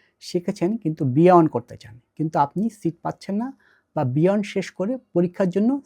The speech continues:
সিট পাচ্ছেন না, তাহলে আপনি ভলেন্টিয়ার ভিসায় আসার চেষ্টা করতে পারেন, কারণ এখানে আসার পরে আপনি জার্মান ভাষা শিখতে পারবেন এবং আপনার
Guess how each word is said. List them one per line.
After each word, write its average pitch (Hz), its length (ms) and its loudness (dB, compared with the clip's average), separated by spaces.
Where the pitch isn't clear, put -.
সিট - 240 -2
পাচ্ছেন - 400 -12
না, - 80 -20
তাহলে 160 260 2
আপনি 202 160 -4
ভলেন্টিয়ার 139 460 0
ভিসায় 202 300 -6
আসার 139 280 -12
চেষ্টা 165 300 -2
করতে 254 280 -2
পারেন, 214 180 2
কারণ 139 200 0
এখানে 147 240 -4
আসার 214 280 -6
পরে 170 180 0
আপনি 123 200 -10
জার্মান 139 360 0
ভাষা 180 240 -4
শিখতে 175 320 -4
পারবেন 196 340 0
এবং 165 140 -2
আপনার 139 340 -4